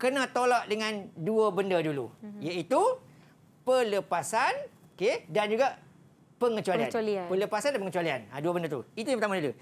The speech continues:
Speaker 1: Carilah pendapatan bercukai dulu. Jadi, tolak dulu yang dua, dua perkara tu dulu. Okey? Begitu.
Speaker 2: Mhm.
Speaker 1: Okey, lapan puluh lima ribu ni boleh cukai. Okey, tolak pelepasan, pelepasan, pelepasan, pelepasan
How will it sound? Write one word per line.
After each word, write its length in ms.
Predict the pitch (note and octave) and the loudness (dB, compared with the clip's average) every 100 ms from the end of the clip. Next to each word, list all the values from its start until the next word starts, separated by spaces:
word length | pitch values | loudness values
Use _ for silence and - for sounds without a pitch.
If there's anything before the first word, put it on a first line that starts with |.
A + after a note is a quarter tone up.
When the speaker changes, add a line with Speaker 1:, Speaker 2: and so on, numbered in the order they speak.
| - - - | -16 -20 -2
Speaker 1:
Carilah 640 | B3 A#3 C#4+ C#4+ C4 A3+ - | 0 2 0 0 0 0 -4
pendapatan 720 | A#3+ A3+ A3+ G#3+ G#3+ A3 G#3+ F3+ | -2 2 2 0 0 -2 -2 -8
bercukai 880 | C#3 D#3 A#3 A3 - G#3+ - G#3+ E3 | -6 0 0 0 -2 -4 0 2 2
dulu. 320 | D#3 C#3 G#2 - - - | 2 -2 -4 -10 -20 -16
Jadi, 320 | - D#3+ C4 - - - - | -6 -2 -2 -4 -10 -14 2
tolak 320 | C#4 D#4+ G3+ | 4 4 4
dulu 120 | G#3+ G#3+ | 2 2
yang 80 | |
dua, 240 | G3 F3 D3+ | 2 0 0
dua 160 | D#3+ | -2
perkara 240 | D#3+ F3 D3+ | 0 0 2
tu 80 | D3 | -2
dulu. 160 | A#2+ - - - - - _ _ _ _ _ _ - | -4 -8 -20 -20 -20 -20 _ _ _ _ _ _ -16
Okey? 480 | C#3+ - A#3 A4+ - - - - _ - | -12 -2 0 0 -4 -18 -20 -20 _ -20
Begitu. 360 | B2 D3+ D3 A#2+ - _ _ _ _ _ _ _ _ _ - | -8 -6 -6 -8 -12 _ _ _ _ _ _ _ _ _ -20
Speaker 2:
Mhm. 360 | G#3+ G#3+ A3 G#3+ | -16 -14 -14 -6
Speaker 1:
Okey, 160 | G#3+ G#3 | 0 2
lapan 180 | F3+ F#3+ | 2 0
puluh 100 | F#3 G3+ | -2 0
lima 80 | G3+ | 0
ribu 240 | G3 C#4 | 0 0
ni 80 | D4 | -2
boleh 320 | G#3 G3 G#3 G3 | 0 2 2 0
cukai. 640 | D#3+ - E3+ A3 E4 - | -2 0 2 2 2 -2
Okey, 200 | - D#3 - | -4 -4 0
tolak 400 | F3+ G#3 - - | 0 0 -2 -4
pelepasan, 800 | F#3 F3+ F3 D#3+ G3+ A3 D#4+ - | -2 -2 -2 -4 0 0 0 -2
pelepasan, 720 | F#3 F3+ F3 D#3+ - B3+ - | -2 0 0 0 0 0 -2
pelepasan, 640 | - F3+ F3+ E3 A#3 C4 G#3 | -2 -2 -2 -2 0 0 -2
pelepasan 440 | G3 F#3 F3+ B3+ | -4 -2 -2 0